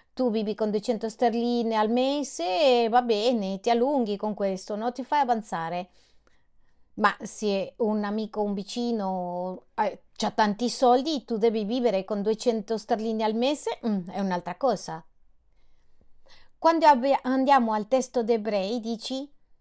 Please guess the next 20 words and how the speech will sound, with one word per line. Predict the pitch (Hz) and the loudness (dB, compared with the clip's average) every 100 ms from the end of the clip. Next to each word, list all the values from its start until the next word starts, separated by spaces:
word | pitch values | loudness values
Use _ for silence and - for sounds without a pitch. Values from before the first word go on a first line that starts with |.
| _ _ _ - | _ _ _ -4
"Avete | 220 214 233 233 | 0 0 -2 -4
cura | - 254 269 269 339 - - - - - - - - _ _ - - | -4 -2 2 2 0 -8 -20 -20 -20 -20 -20 -20 -20 _ _ -20 -20
de | 233 190 202 202 - _ _ _ _ _ _ - _ - | -12 -4 -2 -2 -4 _ _ _ _ _ _ -20 _ -2
uno | 220 202 247 359 - | 0 0 -2 -4 -8
con | 240 | -6
l'altro." | 202 220 311 220 202 185 - _ _ - - - | -2 2 4 2 -2 -6 -8 _ _ -20 -20 0
La | 240 | 2
relazione | 233 220 202 202 - 440 381 220 208 | 4 2 -2 -4 -2 0 0 -2 -2
tra | 226 208 | 2 2
fratelli | 202 208 190 349 370 208 180 180 - _ - _ _ _ _ | 2 -4 -4 -2 -2 -2 -6 -10 -14 _ -20 _ _ _ _
è | 254 | 0
molto | 240 294 302 | 2 2 0
importante. | 240 208 196 - 175 170 - 180 196 _ _ _ _ _ _ - - | -4 -4 -8 -6 -6 -6 -10 -10 -12 _ _ _ _ _ _ -20 -14
La | - 233 | 2 4
relazione | 247 220 220 277 269 | 4 2 0 -2 -2
tra | 262 233 | -2 -6
fratelli | 226 214 269 262 262 | -6 -4 -2 0 -2
ti | 254 | -4
può | 208 247 | -2 -2
portare | - - 202 - 233 214 208 208 | -2 -6 -2 2 4 2 -2 -6